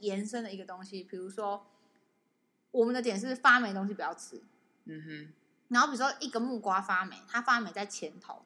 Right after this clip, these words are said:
Speaker 2: 对啊。
Speaker 1: 他们就会把前头就是切掉，
Speaker 2: 欸，有时候会这样欸。
Speaker 1: 然后后面，我，我不行欸。
Speaker 2: 我，我看那个，那个状态，如果它是真的只是坏一点点，我就会把它，就是把它弄，
Speaker 1: 没有，
Speaker 2: 弄掉。
Speaker 1: 因为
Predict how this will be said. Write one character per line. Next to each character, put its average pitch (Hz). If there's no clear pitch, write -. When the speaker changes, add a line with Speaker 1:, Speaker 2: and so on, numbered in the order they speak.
Speaker 2:
对 233
啊。 240
Speaker 1:
他 370
们 294
就 302
会 285
把 214
前 214
头 196
就 247
是 240
切 220
掉， 214
Speaker 2:
欸， 226
有 180
时 196
候 160
会 233
这 208
样 151
欸。 135
Speaker 1:
然 -
后 -
后 -
面， -
我， -
我 202
不 196
行 131
欸。 -
Speaker 2:
我， 175
我 208
看 220
那 247
个， 180
那 214
个 190
状 165
态， 156
如 175
果 185
它 175
是 185
真 180
的 175
只 147
是 185
坏 180
一 160
点 147
点， 143
我 143
就 156
会 165
把 139
它， 135
就 160
是 160
把 156
它 120
弄， 143
Speaker 1:
没 269
有， 453
Speaker 2:
弄 269
掉。 262
Speaker 1:
因 415
为 311